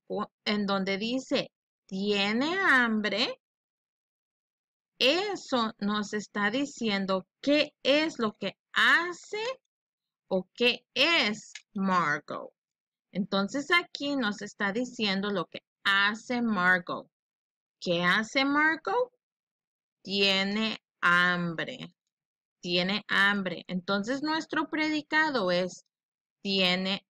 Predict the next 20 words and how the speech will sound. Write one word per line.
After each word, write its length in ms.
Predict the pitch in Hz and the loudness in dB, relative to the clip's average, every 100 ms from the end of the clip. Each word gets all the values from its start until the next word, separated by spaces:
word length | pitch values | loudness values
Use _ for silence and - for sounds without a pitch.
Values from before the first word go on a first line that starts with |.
| - | 0
hambre, 600 | 254 311 339 226 156 - - | 2 2 0 -4 -6 -10 -10
porque 260 | 190 214 | -6 -2
nos 240 | 202 196 202 | -2 -4 -6
está 400 | 190 - 185 196 | -10 0 0 2
diciendo 680 | 262 277 233 208 190 175 - _ - | -2 -6 -4 -2 0 -2 -6 _ 2
qué 300 | 262 254 - | 2 2 -2
es 400 | 208 220 277 320 - | -2 2 2 -2 -6
lo 160 | 185 | -6
que 200 | - - - - | -6 -14 -18 -2
hace 600 | 185 196 196 - 220 202 - | 2 2 0 -8 -8 -8 -8
Margo. 840 | 180 170 170 165 165 160 - - _ _ _ _ _ _ _ _ _ - | -8 -4 0 0 0 -2 -12 -20 _ _ _ _ _ _ _ _ _ -8
Entonces, 600 | 175 202 208 220 302 302 _ | -4 0 0 2 -2 -2 _
¿cuál 380 | 208 208 214 233 | 0 2 4 4
es 180 | 262 294 | 0 0
el 140 | 285 | -4
predicado 680 | 285 269 277 - 285 285 294 | 0 0 -2 0 2 2 0
aquí? 480 | 294 - 320 415 - _ _ _ _ _ _ _ _ _ _ _ _ _ _ _ _ _ _ _ _ _ _ _ _ _ _ _ - | -2 -4 -4 -4 -10 _ _ _ _ _ _ _ _ _ _ _ _ _ _ _ _ _ _ _ _ _ _ _ _ _ _ _ -4
Muy 440 | 202 196 196 240 | 0 2 4 2
bien, 480 | 233 285 277 190 175 _ _ _ | 2 0 0 -2 -6 _ _ _
tiene 680 | 190 185 175 165 165 170 170 | -4 0 2 2 -2 -4 -4